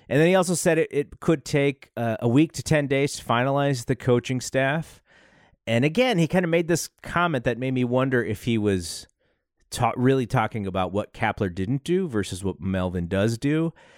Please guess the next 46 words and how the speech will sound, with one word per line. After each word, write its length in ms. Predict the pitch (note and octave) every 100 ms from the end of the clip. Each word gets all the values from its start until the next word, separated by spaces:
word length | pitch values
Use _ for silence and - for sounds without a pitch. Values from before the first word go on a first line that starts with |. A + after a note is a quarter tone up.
| _ _ _
He 140 | - C#3
says, 180 | F3 C3+
"The 140 | D3
team 360 | - A3 C#4 B3
will 240 | E3+ B2
run 380 | A2 D#3 A3+ A3+
through 720 | D#3+ F#3 F3+ F3 F3 E3+ C#3+ -
a 140 | C3
wall 480 | B2 F#2+ A2+ G#2 F2+
for 240 | - - G#2+
Bo 380 | E2 G#2+ A2
Mel." 580 | G#2 F#2+ F#2+ E2 C#2 - _ _ _ _ _ -
And 100 | G2+
I 100 | G2+
was 160 | G#2+
thinking, 360 | - A#2+ G#2 G#2+
"Hmm, 320 | F#3 A#3 C#3+ F2 _ _ _ _ _ -
does 120 | -
that 100 | A3
mean 140 | C4+
they 100 | C#4
didn't 220 | C#4+ C4+ B3
really 200 | B3 A#3+
do 140 | A#3
that 180 | A3 -
for 120 | F3+
Cap?" 380 | - F#3+ F#3 - -
That's 200 | C#3 D3+
interesting. 460 | - - F2 F2+
It's 160 | - C#3
just 180 | D#3 D3+
an 120 | G#3
interesting 460 | F#3+ F#3 D3+ D#3 C3+
the 80 | A2
way 200 | A2+ G#2+
that 180 | G2+
he 100 | F#2
said 240 | F#2 G#2 F2+
those 180 | F#2+ -
things, 260 | F#2 F2
knowing 300 | G2+ G2 F#2
what 160 | F#2 F2
we 140 | F#2+
know 240 | F#2 F2+ F2
about 340 | F2+ F2 -
the 300 | F#2+ D#2